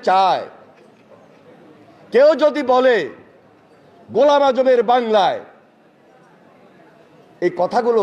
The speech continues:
আমাদের মনের মধ্যে দাগ কাটে। এটা হয় না। আমরা সবাই ঐক্যবদ্ধভাবে সংগ্রাম করেছি, তাহলে কেন, কি কারণে শাহবাগে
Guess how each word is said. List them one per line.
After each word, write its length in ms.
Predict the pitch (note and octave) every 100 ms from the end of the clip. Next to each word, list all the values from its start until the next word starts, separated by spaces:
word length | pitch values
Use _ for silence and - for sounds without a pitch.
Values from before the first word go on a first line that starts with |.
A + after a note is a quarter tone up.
| F3
আমাদের 340 | D#3+ F3 F3+ E3
মনের 300 | D#3 D3 C#3+
মধ্যে 220 | D3+ D#3+
দাগ 200 | C#3+ C3+
কাটে। 280 | - G#2+ - - - - _ _ _ _ -
এটা 140 | E3+ G#3
হয় 260 | C#4+ D#4
না। 160 | D#4 B3+ - - - - - - - - - - - - - _ _ - - - - - - - -
আমরা 200 | F3+ A#3+
সবাই 320 | - A#3 C4+ D4+
ঐক্যবদ্ধভাবে 600 | B3+ C4+ C4+ A3+ C4 B3+
সংগ্রাম 400 | - A#3+ A#3 B3 G#3
করেছি, 380 | F#3+ E3 - A2+ - - - - - - -
তাহলে 240 | A#3 C4+ C4+
কেন, 160 | A3 C#4 C#4+ -
কি 100 | C#4+
কারণে 380 | D4+ D4 A#3 D#3 - - - _ _ _ - - - - -
শাহবাগে 600 | - C4+ E4 D#4+ G3+